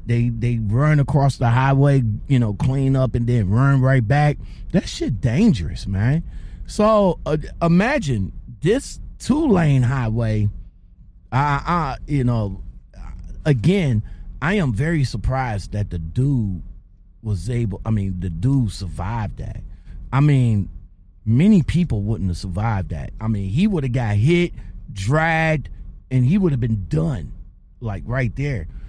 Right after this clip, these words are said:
So when they say that God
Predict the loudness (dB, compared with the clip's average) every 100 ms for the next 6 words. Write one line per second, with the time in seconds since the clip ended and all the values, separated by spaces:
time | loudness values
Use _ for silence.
0 | -14 -6 2 4 6 2 0 -12 -20 -20
1 | -20 -20 -20 -20 -20 -20 -20 -20 -20 -20
2 | -20 -10 2 4 4 4 2 -2 -12 -18
3 | -18 -4 0 2 2 2 2 2 0 -2
4 | -10 -18 -20 -20 -20 -20 -6 -4 0 2
5 | 4 4